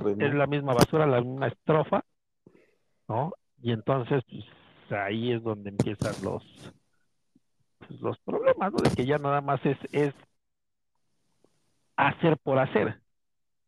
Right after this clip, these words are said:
Speaker 2: ¿no? O sea, ya, ya las, ya las frases vienen siendo similares.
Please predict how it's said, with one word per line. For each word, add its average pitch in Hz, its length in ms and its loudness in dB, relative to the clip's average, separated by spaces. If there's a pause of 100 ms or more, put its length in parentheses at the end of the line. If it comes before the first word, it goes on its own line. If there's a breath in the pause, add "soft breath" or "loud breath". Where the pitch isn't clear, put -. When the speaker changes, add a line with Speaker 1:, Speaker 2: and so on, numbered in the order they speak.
(960)
Speaker 2:
¿no? 160 240 -2
O 131 60 -2
sea, 107 140 0
ya, 131 320 2
ya 151 140 2
las, 165 220 4 (380 soft breath)
ya 143 160 4
las 170 160 4
frases 151 340 2
vienen 147 300 -2
siendo 143 400 0 (1120)
similares. 120 520 2